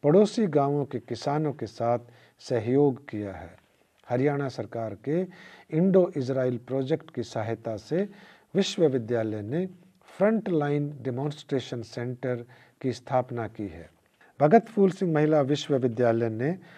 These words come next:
अंतर्राष्ट्रीय स्तर पर भी अपनी पहचान बनाई है। यूनाइटेड किंगडम, संयुक्त राज्य अमेरिका, पोलैंड, दक्षिणी कोरिया, जापान, रूस,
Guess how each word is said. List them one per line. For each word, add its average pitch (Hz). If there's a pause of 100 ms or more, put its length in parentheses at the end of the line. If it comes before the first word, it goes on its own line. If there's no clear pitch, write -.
(180)
अंतर्राष्ट्रीय 165
स्तर 135
पर 127
भी 117 (360)
अपनी 160
पहचान 113 (340)
बनाई 104
है। 90 (800)
यूनाइटेड 131
किंगडम, 147 (400)
संयुक्त 147
राज्य 120
अमेरिका, 117 (460)
पोलैंड, 156 (400)
दक्षिणी 131
कोरिया, 127 (420)
जापान, 135 (340)
रूस, 147